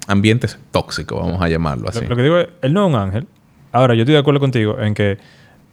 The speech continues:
Speaker 2: para la humanidad como especie, él ha hecho mucho más positivo
Speaker 1: Claro.
Speaker 2: que negativo.
Speaker 1: Claro, claro, cien por ciento, cien por ciento.
Speaker 2: Y el comentario de la disrupción venía porque esa disrupción, o sea, con él, con Elon, hay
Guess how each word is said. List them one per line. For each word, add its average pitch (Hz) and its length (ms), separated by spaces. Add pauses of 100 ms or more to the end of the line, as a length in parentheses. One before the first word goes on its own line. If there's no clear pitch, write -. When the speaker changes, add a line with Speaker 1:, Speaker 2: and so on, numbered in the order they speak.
(140)
Speaker 2:
para 117 280
la 113 140
humanidad 117 360
como 175 180
especie, 113 580 (480)
él 113 180
ha 120 140
hecho 117 200
mucho 113 240
más 107 140
positivo 110 580
Speaker 1:
Claro. 78 400
Speaker 2:
que 117 140
negativo. 101 440
Speaker 1:
Claro, 85 420
claro, - 280
cien 87 200
por 82 100
ciento, 90 260
cien 87 160
por - 120
ciento. 107 320
Speaker 2:
Y 131 100
el 135 100
comentario 156 360
de 208 80
la 208 40
disrupción 156 360
venía 117 240
porque 104 320
esa 151 240
disrupción, 139 580 (640)
o - 80
sea, 123 160 (1300)
con 156 200
él, 214 260
con 151 140
Elon, 147 380 (380)
hay 175 160